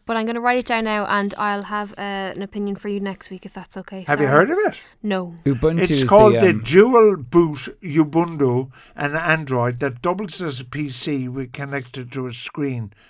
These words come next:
Speaker 2: and keyboard.
Speaker 1: Cool.
Speaker 3: Yeah, Ubuntu is a different, um, mobile platform. I don't, I don't know. I've never seen that. That sounds very, um,
Speaker 2: Now,
Speaker 3: extreme.
Speaker 2: all right. What is,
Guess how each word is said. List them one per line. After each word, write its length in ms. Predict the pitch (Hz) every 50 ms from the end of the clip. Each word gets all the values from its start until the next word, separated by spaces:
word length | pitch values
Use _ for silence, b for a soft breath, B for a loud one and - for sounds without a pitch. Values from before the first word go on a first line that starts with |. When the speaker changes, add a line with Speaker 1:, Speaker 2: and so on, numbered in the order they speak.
| b b -
Speaker 2:
and 240 | - 127 127 120 123
keyboard. 460 | - 135 127 113 107 104 87 80 _ _ _ _ _ _ _ _ _ _ _ _ _ _ _ _
Speaker 1:
Cool. 260 | - 196 240 - 233 -
Speaker 3:
Yeah, 240 | 131 123 117 113 117
Ubuntu 400 | 123 117 117 131 131 117 - 120
is 80 | 107 101
a 80 | 107
different, 460 | 90 117 107 - - 98 90 - - -
um, 320 | - 95 90 90 90 - -
mobile 380 | 98 98 95 90 92 87 85
platform. 440 | - - 101 95 - - 98 90 87
I 40 | 90
don't, 220 | 87 107 104 - _ _ -
I 120 | - 92 90
don't 320 | 87 90 104 98 101 73 92
know. 300 | 98 98 95 92 87 87
I've 160 | 92 98 90
never 220 | 92 98 87 92
seen 460 | 87 - 107 95 90 87 80 82 90
that. 180 | 87 90 90 90
That 140 | - 85 -
sounds 220 | - 92 87 82 82
very, 340 | 95 87 85 87 80 - - _ _ _ b b b b b b b b b b _ -
um, 380 | 104 90 87 85 82 85 78 - _ _ _ - 147
Speaker 2:
Now, 280 | 147 147 143 123 107 - -
Speaker 3:
extreme. 560 | - - - 143 123 101 92 90 92 95 90
Speaker 2:
all 120 | - 143 143
right. 180 | 131 113 98 - _ _ - - -
What 320 | 190 220 285 330 320 - 277 - -
is, 260 | 131 135 127 120